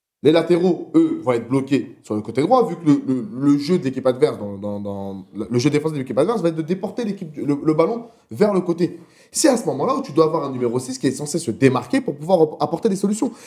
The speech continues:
Et dans ces moments-là, regardez bien, sauf lorsque Vitinha le fait, ou lorsque même Kanguindi l'a fait,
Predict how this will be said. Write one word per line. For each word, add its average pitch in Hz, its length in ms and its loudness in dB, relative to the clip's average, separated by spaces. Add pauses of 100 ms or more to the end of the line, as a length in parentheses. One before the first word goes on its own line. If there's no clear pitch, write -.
(140)
Et 156 100 8
dans 160 120 4
ces 156 160 -2
moments-là, 185 240 0
regardez 151 400 0
bien, 214 220 -2 (240)
sauf - 360 4
lorsque - 240 4
Vitinha 170 960 0
le 120 180 4
fait, - 440 0 (100)
ou 156 120 2
lorsque 175 300 6
même 156 220 0
Kanguindi 262 640 2
l'a - 160 2
fait, 427 260 -2